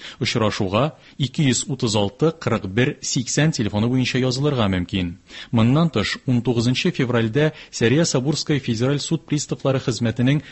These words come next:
Татарстан буенча идарәсе җитәкчесе Әнвәр Закиров белән бергә гражданнарны кабул итәчәк. Татарстан премьер-министры урынбасары, авыл хуҗалыгы һәм азык-төлек министры Марат Җәббәров Бауман исемендәге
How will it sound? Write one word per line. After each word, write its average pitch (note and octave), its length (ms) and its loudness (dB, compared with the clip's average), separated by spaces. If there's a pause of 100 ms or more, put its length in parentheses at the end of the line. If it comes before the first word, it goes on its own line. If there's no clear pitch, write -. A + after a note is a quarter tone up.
(100)
Татарстан B2+ 580 0
буенча A2+ 320 2
идарәсе A2+ 480 -2
җитәкчесе G#2+ 720 -2 (240)
Әнвәр C3 340 2
Закиров C3 400 0
белән C3 240 2
бергә A2+ 260 0
гражданнарны G#2+ 720 0
кабул F#2 240 -4
итәчәк. F#2+ 560 -2 (1120)
Татарстан D3+ 560 2
премьер-министры D3+ 840 2
урынбасары, D3 680 0
авыл C#3+ 260 2
хуҗалыгы B2 560 0
һәм B2 180 2
азык-төлек A#2 460 0
министры A2+ 480 2
Марат G2+ 240 0
Җәббәров B2 560 0
Бауман D3+ 320 2
исемендәге A#2+ 640 2